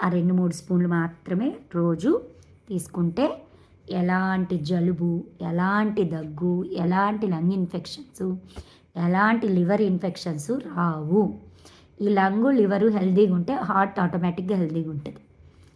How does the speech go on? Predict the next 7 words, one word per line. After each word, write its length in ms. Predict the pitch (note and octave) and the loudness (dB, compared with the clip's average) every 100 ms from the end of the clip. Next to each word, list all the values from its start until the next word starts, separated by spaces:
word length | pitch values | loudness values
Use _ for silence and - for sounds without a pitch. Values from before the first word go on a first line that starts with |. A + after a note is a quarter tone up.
| - | -6
బ్లడ్ 240 | F#3+ F#3+ - | -4 -2 -2
సర్క్యులేషన్ 600 | A3+ - F#3+ F3 F3+ E3+ | -2 0 -2 -2 -2 -2
కూడా 160 | F#3 | -2
బాగవుతుంది. 640 | G3+ D#3+ D#3 E3 - - - _ _ _ _ _ - | -2 -4 -6 -10 -12 -18 -20 _ _ _ _ _ -6
ఎప్పుడైతే 440 | F#3+ F#3 G3 G#3 | -4 -4 -4 0
బ్రీతింగ్ 440 | G3 G3+ G#3 G#3+ F#3+ | 2 2 2 0 2
బాగుంటుందో 420 | F#3+ F3+ E3+ | 2 0 -2